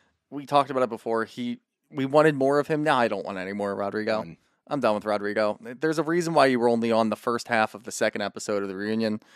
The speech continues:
Speaker 1: Let's just keep it right there.
Speaker 2: And here's where I'll, I told you I had a little bit extra for you. So
Speaker 1: Yeah,
Speaker 2: there was a
Speaker 1: let's, let's
Speaker 2: post.
Speaker 1: plug it in.
Speaker 2: So this woman messaged him and asked, like, "Why did you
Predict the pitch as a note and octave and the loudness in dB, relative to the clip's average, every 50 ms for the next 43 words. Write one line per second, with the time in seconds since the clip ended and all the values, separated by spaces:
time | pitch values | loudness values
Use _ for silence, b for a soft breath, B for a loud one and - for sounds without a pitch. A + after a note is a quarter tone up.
0 | b b b b b - E3+ - - - - C#3 A#2+ B2+ - A#2+ A#2+ B2 B2+ B2+ | b b b b b -10 -10 -8 -8 -6 -4 -4 -4 -2 -2 -2 -2 0 0 0
1 | B2+ B2+ - _ - G2+ G2+ F#2+ F2 - - A#2+ A#2+ B2 B2 B2 B2 B2 A2+ G2+ | 0 -2 -4 _ -14 -10 -10 -10 -10 -8 -4 -2 0 2 2 2 2 0 -2 -4
2 | - - G#2 G#2 G2+ G2 F#2+ F#2+ F#2+ F#2 F2+ G2 - _ _ _ _ _ _ _ | -8 -6 -2 0 2 2 4 2 2 0 -2 -8 -16 _ _ _ _ _ _ _
3 | _ _ _ - G2+ G2 - - G#2+ G2+ F#2 G2+ F#2 F2+ F#2+ F#2+ F#2+ F#2 F#2 F#2+ | _ _ _ -16 -14 -10 -6 -4 -4 -2 -2 -2 -2 0 0 0 0 0 0 -2
4 | F#2+ E2+ F2+ F2 F2+ F2+ F2 - - F#2+ - - G2+ G#2 G#2 G#2+ G#2+ G2+ - C3 | -2 -2 -4 -4 -4 -4 -4 -6 -10 -12 -10 -6 -4 -2 0 -2 -2 -2 -2 -2
5 | C#3 B2+ G2 F#2+ F2+ F2 - - - G#2+ G#2 G2+ F#2+ F2 - C#3+ C3+ C3+ C3+ C3+ | -2 -2 -2 -4 -6 -8 -10 -12 -10 -8 -6 -6 -6 -6 -6 -6 -6 -2 0 0
6 | B2+ G2+ F2 _ _ _ _ _ _ _ _ _ _ _ _ _ _ _ _ - | 0 -2 -4 _ _ _ _ _ _ _ _ _ _ _ _ _ _ _ _ -4
7 | - - C3+ A#2+ A#2 A2+ F#2 F2+ F2+ A2 A#2 B2+ C3 - - - - - - - | -2 2 4 6 4 4 2 -2 0 2 2 4 4 2 2 2 2 0 -2 -6
8 | _ _ _ _ - B2+ B2 A#2+ A#2 A#2 G#2+ G2 G2 A2+ A2 - _ - F2+ F#2+ | _ _ _ _ -12 -8 -4 -2 0 0 0 0 0 -2 -4 -8 _ -14 -8 -6
9 | G2 F#2+ - - F#2 E2 - - - E2+ E2+ F2 F2+ - - F2 F2+ - - F2+ | -4 -4 -4 -4 -6 -8 -10 -8 -6 -6 -4 -6 -6 -8 -8 -8 -8 -6 -6 -6
10 | F#2 E2+ - - - E2+ E2 - D2 D2 E2 E2 F2+ F2+ F2 E2+ D2+ D#2 E2 E2+ | -6 -6 -8 -8 -8 -8 -8 -8 -6 -4 -2 -2 -2 -4 -4 -8 -8 -8 -8 -6
11 | E2 E2 E2 D#2 | -6 -6 -8 -10